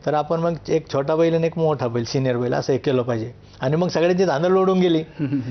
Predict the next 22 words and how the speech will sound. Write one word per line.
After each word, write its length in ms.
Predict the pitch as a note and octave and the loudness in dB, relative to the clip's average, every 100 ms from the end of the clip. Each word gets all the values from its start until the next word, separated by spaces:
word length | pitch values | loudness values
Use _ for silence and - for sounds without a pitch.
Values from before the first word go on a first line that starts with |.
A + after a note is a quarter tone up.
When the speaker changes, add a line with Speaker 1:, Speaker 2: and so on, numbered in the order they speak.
| A2+ A#2+ | -10 -2
Speaker 1:
की 60 | C#3 | 0
आता 160 | D#3+ | 0
सगळे 300 | E3 D#3+ E3+ | 0 2 2
दादा 280 | D3 D3 D#3 | 0 0 2
बोलल्याप्रमाणे 640 | D#3 D#3+ D#3+ D#3+ D#3+ D3+ - - - - | 2 2 2 2 2 0 -4 -10 -16 -4
मग 100 | D3 | -2
इकडं 240 | D#3 D#3+ | 0 0
तिकडं 240 | D#3 D#3 D3 | 2 2 2
आपलं 180 | D#3+ | 0
शोधणं 320 | D3+ C#3+ C#3+ D#3 | 0 0 0 2
सुरू 240 | D3 D3 | 2 2
झालं 200 | B2 A#2+ | 2 2
की 60 | C3 | 0
आपल्या 240 | C3 C#3 | 0 0
बैलासोबत 420 | C#3 C#3+ C3+ C3+ | 2 0 0 0
आता 160 | C#3 D#3+ | 0 0
कोणता 260 | F3+ E3+ | -2 0
बैल 200 | C#3+ C#3 | 0 2
घ्यावा, 180 | A#2 A#2 | 2 0
कोणता 280 | A2+ D3 C3 | -2 -2 0
बैल 180 | C3 B2 | 0 -2
घ्यावा. 180 | A2+ | -6